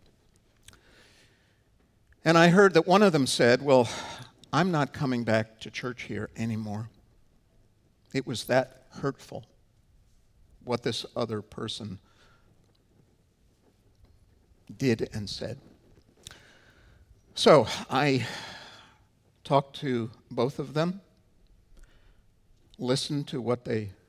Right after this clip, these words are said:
said, what happened, and, uh, I asked this question. I said to each of them, "Are you willing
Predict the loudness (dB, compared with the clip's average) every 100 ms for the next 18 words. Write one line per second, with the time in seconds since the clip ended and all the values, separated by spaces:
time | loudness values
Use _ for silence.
0 | _ _ -12 -2 0 0 -6 -16 _ _
1 | _ _ _ _ -20 _ _ _ _ _
2 | -6 -4 -4 -4 -4 -6 -12 _ _ _
3 | _ _ _ _ _ -12 -4 -2 -2 -2
4 | -2 -2 -4 -10 _ _ _ _ _ _
5 | -4 0 0 -2 -8 -14 -12 -12 -12 -12
6 | -10 -8 -4 -4 -4 -12 _ _ _ _
7 | _ _ _ -10 -8 -6 -4 -4 -2 -4
8 | -2 -4 -4 -4 -2 -2 -2 -6 -10 _
9 | _ -14 2 4 6 4 2 -2